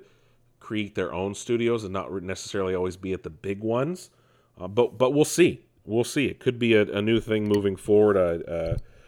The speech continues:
I'm sure a lot of people would be excited in something like that. Uh, what else? So, the head of Twitch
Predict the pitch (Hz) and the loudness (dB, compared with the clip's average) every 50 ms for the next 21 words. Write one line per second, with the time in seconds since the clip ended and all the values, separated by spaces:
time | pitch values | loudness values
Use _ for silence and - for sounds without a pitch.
0 | - - - - 95 101 101 - - 120 113 104 98 104 104 107 104 - - 110 | -20 -18 -10 -6 -6 -6 -4 -4 0 2 2 4 4 4 4 4 2 0 -4 -8
1 | 104 - 104 101 98 87 90 95 92 90 - - - 101 98 95 95 90 - - | -4 0 2 2 2 2 2 -2 -2 -2 -2 0 2 4 4 4 4 2 0 -4
2 | - - 87 87 85 - - 87 82 78 - 82 80 78 80 - - 80 82 78 | -12 -12 -10 -10 -8 -6 -6 -6 -6 -6 -8 -10 -10 -10 -14 -14 -8 -6 -6 -6
3 | - - 73 - - - _ _ _ _ _ _ _ _ _ _ _ _ _ _ | -8 -10 -14 -12 -12 -14 _ _ _ _ _ _ _ _ _ _ _ _ _ _
4 | _ _ _ _ _ - - 180 185 185 180 180 175 175 170 165 170 165 165 175 | _ _ _ _ _ 0 6 10 10 12 12 12 10 10 10 8 8 8 8 10
5 | 180 190 185 - - - 170 165 151 120 - - - - - - - - - - | 12 12 10 10 8 6 8 8 8 8 6 0 -10 -10 -12 -14 -16 -14 0 8
6 | - 208 202 196 185 175 151 131 107 95 95 95 101 - - - 120 123 147 165 | 10 12 12 12 12 12 12 12 12 10 6 4 -2 -12 -12 -2 2 4 4 4
7 | 156 165 160 156 151 143 143 - - - - - - - 202 240 247 240 226 - | 4 4 2 2 2 0 -2 -4 -10 -10 -10 -4 2 4 6 6 6 6 4 4
8 | - - 196 190 - - - - 160 180 143 98 - - - - - - | 6 4 4 4 4 -2 0 6 8 8 8 8 6 0 -8 -8 -8 -8